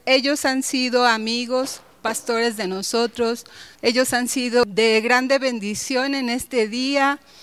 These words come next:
y tiempo atrás. Siempre, a pesar de que no hemos estado, eh, continuamente juntos, siempre,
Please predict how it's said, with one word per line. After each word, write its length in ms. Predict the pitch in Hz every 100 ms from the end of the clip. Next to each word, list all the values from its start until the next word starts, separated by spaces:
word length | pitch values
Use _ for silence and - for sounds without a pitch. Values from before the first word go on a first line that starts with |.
| - _ _ -
y 680 | 226 220 220 214 214 208 - _ -
tiempo 260 | 233 226
atrás. 640 | 226 220 208 202 202 - - _ _ _ -
Siempre, 1000 | - 226 208 220 233 226 220 208 196 -
a 120 | 208
pesar 420 | - 220 220 196
de 160 | 214 208
que 440 | 220 208 196 196
no 100 | 220
hemos 260 | 226 233 240
estado, 760 | 220 - 220 220 220 220 208 208 - - - _
eh, 440 | 202 190 190 190 196
continuamente 760 | 214 214 233 233 226 226 214
juntos, 600 | 226 - 277 330 - 339 -
siempre, 680 | 285 262 269 262 247 220